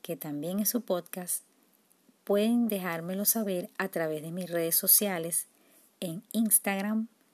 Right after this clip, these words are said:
como Yulibel Monsalve o en Facebook, en mi página de Facebook como arroba doctora Yulibel Monsalve.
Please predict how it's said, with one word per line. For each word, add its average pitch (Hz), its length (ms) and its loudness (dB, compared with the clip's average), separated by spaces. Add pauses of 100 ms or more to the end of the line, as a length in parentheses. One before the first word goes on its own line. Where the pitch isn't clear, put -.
(280)
como 165 480 -6
Yulibel 160 760 -2
Monsalve 202 840 2 (600)
o 226 160 2
en 262 120 8
Facebook, 196 580 -2 (200)
en 190 160 -6
mi 175 100 -8
página 170 480 -6
de 208 80 -2
Facebook 185 480 -2
como 185 380 -4 (560)
arroba 190 640 -2 (140)
doctora 214 760 -2 (220)
Yulibel 165 680 -4 (200)
Monsalve. 165 580 -2